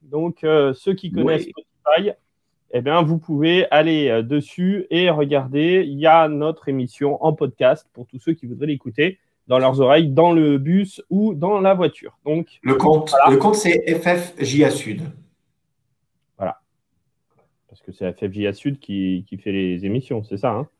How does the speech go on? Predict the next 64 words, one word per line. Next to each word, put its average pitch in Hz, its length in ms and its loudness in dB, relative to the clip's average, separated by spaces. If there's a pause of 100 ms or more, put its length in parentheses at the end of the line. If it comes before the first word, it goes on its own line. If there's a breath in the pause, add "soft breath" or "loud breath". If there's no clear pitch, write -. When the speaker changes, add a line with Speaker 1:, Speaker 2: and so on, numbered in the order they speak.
(420)
Speaker 2:
Ouais, 135 280 4
et 139 40 6
puis 135 120 0
parce 127 140 -2
que 147 120 -2
c'est 139 160 -2
lié, 139 240 4
bon, 131 200 0
c'est 143 120 0
un 139 80 2
peu 170 100 -2
technique, 123 380 -4
c'est 127 100 -6
lié 127 160 0
à 131 160 2
un 131 60 0
compte 135 340 -2
qui - 80 -10
s'appelle 117 340 0
F - 40 -8
F 131 80 -6
J 120 160 -6
A 117 60 -2
Sud, 120 280 -10
donc, 110 240 -12
euh, 107 60 -6
c'est 113 160 -8
pas 127 120 -4
un 127 60 -6
compte 127 220 -10 (100)
Spicote. - 640 -14 (320 soft breath)
Voilà, 101 220 -2
donc 113 200 0
même 151 140 8
Speaker 1:
Ok. 147 60 4
Speaker 2:
si 160 80 6
vous 143 140 4
êtes 147 100 4
suisse, 156 460 0
euh, 123 100 2 (400 loud breath)
vous 131 100 -2
devez 135 220 4
taper 143 320 6
F 147 60 2
F 135 80 0
J 123 160 -2
A - 60 0
Sud. 101 360 -8
Ça 107 160 -8
va 120 160 0
vous 123 180 -6
arracher 123 240 0
les 123 80 0
doigts 117 260 0
peut-être 113 180 -8
pour 107 120 -8
certains, 104 320 -10
hein. 101 120 -4
Speaker 1:
Ouais, 104 280 6
je - 160 -12
sais, 104 280 0
mais 87 120 -4
bon, 80 220 -12 (180)
voilà. - 220 -16